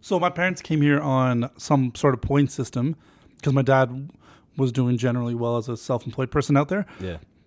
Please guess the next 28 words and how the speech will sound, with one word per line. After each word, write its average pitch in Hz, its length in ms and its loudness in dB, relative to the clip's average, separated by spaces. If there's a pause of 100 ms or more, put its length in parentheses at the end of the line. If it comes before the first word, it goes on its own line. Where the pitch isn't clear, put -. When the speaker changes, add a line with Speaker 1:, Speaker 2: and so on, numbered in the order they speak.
(160)
Speaker 1:
So 139 340 4
he 147 120 0
came 160 200 6
on 151 80 8
a 135 40 6
point 143 280 2
system, 131 540 2
and 135 140 2
then 127 160 2
we 127 100 0
had 127 220 2
my 120 240 2
chacha 123 480 0
who 120 100 -2
lived 120 280 -4
here. 117 280 -2 (380)
So - 200 -6
we 120 120 -4
stayed 156 320 0
with 123 140 -2
them 135 260 4
for, 117 400 0
I 123 80 -6
don't 120 100 -2
know 110 60 -2
how 117 120 0
many 120 160 0
months. 127 560 -4